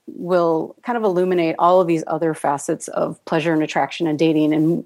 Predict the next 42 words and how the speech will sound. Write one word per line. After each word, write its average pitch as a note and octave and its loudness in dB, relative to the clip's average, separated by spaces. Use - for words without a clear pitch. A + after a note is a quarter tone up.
why E3 4
it E3+ 0
works E3 0
the F3 4
way D3+ 4
it - -2
does. E3+ 2
Um, F3 4
so F#3+ 6
it F3 6
was A3 4
pretty D4+ 2
exciting, F3 2
and G#3+ 2
it A3 2
was A3 4
things B3 0
that G3+ 4
we G#3 0
had G3 0
hypothesized F#3 0
about E3+ 0
but E3 -2
didn't A3 0
really G3+ -2
know, E3+ 0
and E3+ 0
now E3 2
it's D#3+ -2
kind E3+ 0
of D3+ -2
been D#3+ -2
proven. D#3 -2
So, D3+ 0
so - 0
I'd G#3+ 4
like A3+ 4
to G3+ -2
talk G3 2
about F3+ 0
that D3+ 0
first. - -8